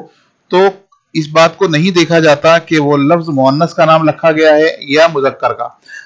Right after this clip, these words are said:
जैसे तलहतु और आयशतु, अब तलहतु और फातिमतु, ये मिसाल में तलहा एक मुजक्कर का नाम है, फातिमा ये मुअन्नस का नाम है। अब इन दोनों के अंदर आप देख सकते हैं कि इनके आखिर में गोलता लगी हुई है, और जब गोलता लगी हुई है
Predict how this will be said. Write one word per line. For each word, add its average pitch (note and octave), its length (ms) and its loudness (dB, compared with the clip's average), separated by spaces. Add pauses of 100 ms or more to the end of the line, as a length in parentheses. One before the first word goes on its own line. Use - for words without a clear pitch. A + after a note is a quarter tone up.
जैसे D3 260 0
तलहतु E3+ 540 0
और F3 80 2
आयशतु, B2+ 540 0 (800)
अब D#3 160 0 (100)
तलहतु F3 440 2
और G3+ 80 2
फातिमतु, D#3 760 0
ये E3 140 0
मिसाल E3 360 2
में E3+ 180 -2
तलहा D#3+ 440 2 (180)
एक D3 160 -6
मुजक्कर C#3+ 400 -4
का E3 120 0
नाम D#3+ 240 2
है, D#3 140 -6 (460)
फातिमा E3 500 2
ये C#3 120 0
मुअन्नस C3 400 -2
का E3+ 120 -2
नाम D#3+ 280 0
है। E3 220 -4 (220)
अब F3 140 2
इन A3+ 160 0
दोनों G3 320 2
के F#3+ 120 -2
अंदर F3+ 260 2
आप E3+ 100 2
देख D3+ 200 -2
सकते D3 340 -6
हैं D#3 180 -2
कि E3 100 -6
इनके D3+ 240 -6
आखिर C#3 360 0
में E3+ 140 -6
गोलता F3 360 0
लगी B2+ 240 0
हुई A2 140 -8
है, - 140 -20 (340)
और D3+ 100 0
जब F3 160 -2
गोलता F#3 320 2
लगी G3 260 2
हुई G3 180 0
है F3+ 200 2